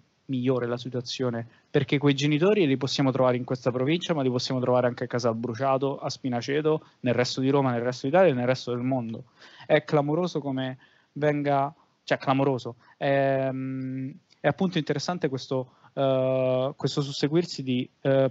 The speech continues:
porte sbattute in faccia letteralmente. Eh, è molto interessante appunto. Eh, Lavinia voleva dire qualcosa quando ho n-, citato i suoni, se non erro, hai alzato la mano.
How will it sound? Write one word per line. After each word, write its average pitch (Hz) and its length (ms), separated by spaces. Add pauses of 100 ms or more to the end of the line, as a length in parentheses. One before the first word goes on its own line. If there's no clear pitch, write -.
(100)
porte 151 420
sbattute 127 460
in 123 80
faccia 135 400
letteralmente. 127 1000 (600)
Eh, 127 560
è 127 40
molto 135 1080 (140)
interessante 139 560
appunto. 127 600
Eh, - 20
Lavinia 156 300
voleva 139 200
dire 139 200
qualcosa 185 640
quando 151 420
ho 156 160
n-, 139 260
citato 135 480
i 127 60
suoni, 123 520
se 135 140
non 131 160
erro, 127 380
hai 135 160
alzato 135 320
la 120 80
mano. 110 280